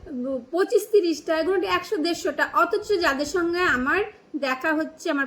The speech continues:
পরিচিত। তো চা করে নিয়ে চলে আসলাম। দেখো কী কী দিয়ে চা খাবো, দেখতে পাচ্ছ? তো চাটা খেয়ে নিলাম, চায়ের সঙ্গে দু রকমের বিস্কুট, নিমকি,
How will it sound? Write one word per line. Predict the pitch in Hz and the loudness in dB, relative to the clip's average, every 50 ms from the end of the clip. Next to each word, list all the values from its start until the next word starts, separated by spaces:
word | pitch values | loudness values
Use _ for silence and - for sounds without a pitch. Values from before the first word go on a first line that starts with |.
| 262 - | -2 -2
পরিচিত। | 262 262 247 254 - 277 254 - 359 381 480 - - - - - - - - _ _ _ _ _ _ _ _ _ - - _ - - - - - - - _ _ _ _ _ - - - - - | -2 -2 -2 -6 -10 -12 -6 -4 -4 -4 -4 -4 -10 -20 -20 -20 -20 -20 -20 _ _ _ _ _ _ _ _ _ -20 -20 _ -20 -20 -20 -20 -20 -20 -20 _ _ _ _ _ -20 -20 -20 -18 -12
তো | 311 277 262 247 240 247 - - - - - - | -10 -8 -6 -6 -8 -10 -14 -18 -20 -20 -20 -16
চা | - - 254 233 247 | -4 -2 0 0 0
করে | 247 - 269 277 | -2 0 0 2
নিয়ে | 269 277 302 320 311 | 2 2 0 0 -4
চলে | 359 349 349 349 | -4 -2 -2 -2
আসলাম। | 349 339 339 370 370 381 392 - - - - - - - - 269 | -2 -2 -2 -2 0 0 -2 -4 -10 -20 -20 -20 -20 -20 -10 -8
দেখো | 262 254 330 320 320 | -6 -4 -6 -6 -6
কী | - 294 | -8 -8
কী | 285 - 277 | -6 -6 -6
দিয়ে | 302 285 | -6 -4
চা | - 294 247 247 | 0 0 0 0
খাবো, | - - 285 254 262 330 370 440 - - - - - - - - - - - | 0 -4 -8 -8 -6 -6 -8 -8 -8 -14 -20 -20 -20 -20 -20 -20 -20 -20 -20
দেখতে | - - - - - | -20 -20 -18 -14 -12
পাচ্ছ? | 453 587 - - - - - 285 - - - - - - - - - - 240 220 _ _ _ _ _ _ _ _ _ _ _ _ - | -12 -12 -12 -12 -14 -14 -12 -12 -14 -14 -20 -20 -20 -20 -20 -20 -16 -14 -14 -14 _ _ _ _ _ _ _ _ _ _ _ _ 0
তো | 285 269 269 269 - - - - | 0 0 0 -2 -10 -16 -12 0
চাটা | - 285 269 269 285 294 302 - 311 302 302 294 294 - | 2 2 4 4 2 0 0 0 0 0 0 0 -2 -6
খেয়ে | - - - - 285 277 | -16 -14 -6 -2 -2 -2
নিলাম, | 262 269 269 277 277 302 294 - - | -2 -2 -2 0 0 0 0 -2 -6
চায়ের | - 269 226 240 240 233 - | -2 -2 0 0 -2 -4 -10
সঙ্গে | - - 262 262 269 262 262 | -14 -12 -12 -10 -10 -10 -10
দু | 220 254 | -12 -10
রকমের | 220 233 - 240 240 233 | -12 -10 -10 -10 -12 -12
বিস্কুট, | 214 208 240 220 - - - - 254 - - - | -12 -14 -14 -14 -16 -14 -12 -14 -14 -12 -10 -10
নিমকি, | 240 247 240 226 226 220 - 277 269 | -8 -8 -8 -10 -12 -12 -8 -6 -6